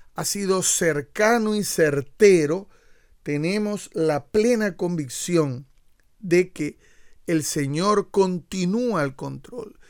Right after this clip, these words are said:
y que el fin de la historia de la humanidad está cerca y que los acontecimientos finales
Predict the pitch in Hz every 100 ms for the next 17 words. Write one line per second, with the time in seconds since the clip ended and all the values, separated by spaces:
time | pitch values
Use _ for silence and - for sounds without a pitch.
0 | - - - 180 165 196 196 262 262 226
1 | 208 185 - 220 214 208 196 190 185 190
2 | 208 - 196 - 240 233 190 - - 165
3 | 190 196 185 175 190 180 190 185 185 220
4 | 226 - 214 196 190 220 233 190 190